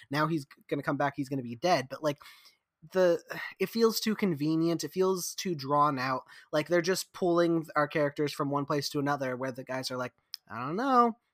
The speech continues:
There was a third man. Who knows?" Right? And I don't feel like there's a lot of, uh, thrust to that because I know that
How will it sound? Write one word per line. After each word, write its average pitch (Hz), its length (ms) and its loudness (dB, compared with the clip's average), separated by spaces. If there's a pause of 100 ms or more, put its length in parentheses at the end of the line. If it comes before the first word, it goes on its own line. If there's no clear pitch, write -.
(120)
There 120 120 -10
was 131 100 -8
a 156 60 -8
third 196 320 -2
man. 247 600 2 (180)
Who 165 160 0
knows?" 269 640 4
Right? 220 280 8 (320)
And 180 140 4
I 175 100 6
don't 180 180 2
feel 190 140 0
like 165 140 0
there's 160 200 0
a 156 60 0
lot 147 220 4
of, 139 320 0
uh, 127 220 -2
thrust - 640 -6
to 147 80 -6
that 127 200 -6
because 147 200 -4
I 180 100 2
know 220 320 4
that 165 200 2